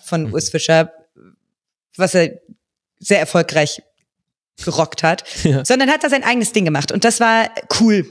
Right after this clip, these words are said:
Speaker 1: erstmal. Kipppunkt, Spiel gegen Bayern.
Speaker 2: Ja, das Nachholspiel.
Speaker 1: Absoluter Kipppunkt. Das Nachholspiel, da ist es für alle, die es vielleicht gerade nicht mehr auf dem Schirm haben, gab's eine Auseinandersetzung, ähm, zwischen, äh,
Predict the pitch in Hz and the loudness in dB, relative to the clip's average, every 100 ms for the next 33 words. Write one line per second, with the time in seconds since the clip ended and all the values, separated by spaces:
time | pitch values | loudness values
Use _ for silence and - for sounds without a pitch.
0 | - _ 165 151 - - 160 - - - | -10 _ -2 -2 -4 -8 -8 -10 -20 -20
1 | - _ _ - 311 320 - 269 262 262 | -20 _ _ -2 0 0 2 2 2 -2
2 | - _ _ _ _ - - - 240 226 | -6 _ _ _ _ -6 -4 2 4 4
3 | 208 185 - 151 143 143 165 165 _ - | 2 0 -2 -4 -4 -6 -8 -12 _ -12
4 | 104 92 92 _ - 107 110 104 104 - | -10 -8 -12 _ -14 -10 -8 -8 -10 -8
5 | - 98 95 - _ _ _ _ _ _ | -10 -10 -12 -18 _ _ _ _ _ _
6 | _ _ _ - 226 226 - 226 196 185 | _ _ _ -2 -2 -2 0 2 2 0
7 | - 180 175 - - - - - - 165 | 0 -2 -2 -8 -14 -12 -14 -16 -18 -18
8 | - _ _ _ _ _ _ - 180 185 | -20 _ _ _ _ _ _ -10 -2 0
9 | 175 165 - 160 156 190 - 196 208 - | 2 -2 -4 -6 0 2 2 0 -2 -2
10 | 180 160 - - - 180 180 175 - 165 | -2 -2 -4 -8 0 0 0 -2 -2 -4
11 | - - 156 170 - 175 - - 202 190 | -4 -8 -2 -2 -2 -4 0 2 4 4
12 | 180 185 175 - - - 185 180 - 180 | 2 0 -4 -10 -10 -6 -4 -2 0 0
13 | 185 202 220 208 - 202 190 190 - 160 | 2 2 2 0 0 0 0 -2 -4 -4
14 | 156 - 175 170 160 - 156 147 147 139 | -4 -2 0 0 -4 -4 -2 0 -2 -4